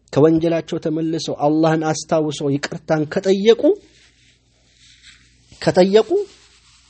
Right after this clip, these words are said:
ምን ይደረግላቸዋል? ለእነዚህም ይሄ ጀነት ተደግሶላቸዋል ይላል አላህ ሱብሓነሁ ወተዓላ። أولئك جزاؤهم مغفرة من ربهم وجنة، وجن-، و-، وجنات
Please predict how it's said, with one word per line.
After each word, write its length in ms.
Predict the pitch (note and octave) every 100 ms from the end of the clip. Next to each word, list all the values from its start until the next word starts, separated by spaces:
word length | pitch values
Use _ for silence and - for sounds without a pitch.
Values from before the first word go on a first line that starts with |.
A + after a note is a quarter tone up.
| _ _ _ _ - - - - - - - - _ _ _ _ _ _ D3
ምን 120 | G3+
ይደረግላቸዋል? 840 | G#3 A3 A3 A#3 A#3 A3+ B3+ E3+ G#2+ _ _ _
ለእነዚህም 600 | A#2+ C#3 C#3 A#2+ A#2+ D#3 D3+
ይሄ 120 | A2 A2
ጀነት 300 | A2+ G#2 G#2
ተደግሶላቸዋል 880 | G#2 G#2 G2+ - F2 D#2 - - E2
ይላል 180 | D#2+ -
አላህ 220 | - G#2+
ሱብሓነሁ 360 | - - - F#2
ወተዓላ። 340 | - - - - _ _ _ _ _ _ _ _ _ _ _ -
أولئك 540 | A#2+ A#2+ A#2 A2+ A2 A#2
جزاؤهم 680 | G#2 G#2+ G2 A2 G#2+ G2+ G#2
مغفرة 560 | G#2+ G2+ - D#3 D#3 -
من 180 | B2+ A#2
ربهم 460 | B2 F#3+ A3 F#3+ C#3 - - -
وجنة، 500 | A2+ D3+ E3 C#3+ C3
وجن-، 380 | B2+ A2+ A#2+ B2
و-، 280 | B2 A#2 A2
وجنات 560 | A#2+ A2+ A#2+ C#3 D3+